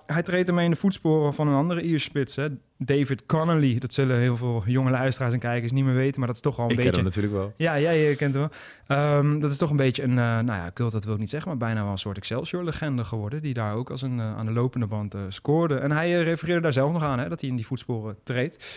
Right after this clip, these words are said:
Speaker 1: Ierse mannen zijn trots en, ehm, ja, dit komt wel goed.
Speaker 2: Een
Speaker 1: Troy
Speaker 2: hat-trick,
Speaker 1: Parrott.
Speaker 2: hat-trick met Feyenoord tegen Ajax, dacht ik.
Speaker 1: Eh, Connolly?
Speaker 2: Ja.
Speaker 1: Ja.
Speaker 2: Maar dat weet ik niet zeker.
Speaker 1: Nee, dan ga ik, eh, ja, hij heeft ook nog bij Feyenoord gezeten, zeker.
Speaker 2: Ja.
Speaker 1: Ja, dat wel.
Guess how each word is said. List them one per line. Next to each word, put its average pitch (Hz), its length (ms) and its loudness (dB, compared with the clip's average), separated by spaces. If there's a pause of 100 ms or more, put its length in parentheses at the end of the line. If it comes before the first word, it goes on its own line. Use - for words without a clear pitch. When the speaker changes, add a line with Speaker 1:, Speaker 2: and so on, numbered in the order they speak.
(180)
Speaker 1:
Ierse 170 260 0
mannen 165 200 2
zijn 156 140 0
trots 196 360 0
en, 160 200 2
ehm, 156 300 2 (240)
ja, 156 180 4
dit 165 160 0
komt 175 120 -2
wel 156 100 0
goed. 123 220 -4
Speaker 2:
Een - 60 -20
Speaker 1:
Troy 135 200 4
Speaker 2:
hat-trick, 131 240 4
Speaker 1:
Parrott. 123 200 0
Speaker 2:
hat-trick 135 280 2
met 113 120 2
Feyenoord 151 260 -2
tegen 107 160 -4
Ajax, 147 260 -6
dacht - 200 -10
ik. 117 100 -8 (760)
Speaker 1:
Eh, 170 120 0
Connolly? 151 400 2 (240)
Speaker 2:
Ja. 151 180 -4 (140)
Speaker 1:
Ja. 147 180 -2
Speaker 2:
Maar 113 100 -2 (400)
dat 131 120 -6
weet 123 80 -2
ik 117 40 2
niet 117 120 2
zeker. 80 260 -6
Speaker 1:
Nee, 131 220 -4
dan 117 100 -10
ga 143 180 -6
ik, 131 120 -8
eh, 135 80 -4
ja, 127 340 -6 (340)
hij 170 100 -2
heeft 160 120 -4
ook 170 60 -6
nog 143 80 -4
bij 127 100 -6
Feyenoord 113 260 -4
gezeten, 151 360 -6
zeker. 156 380 -8 (100)
Speaker 2:
Ja. 127 140 -2
Speaker 1:
Ja, 143 100 -4 (120)
dat - 140 -14
wel. 147 160 -10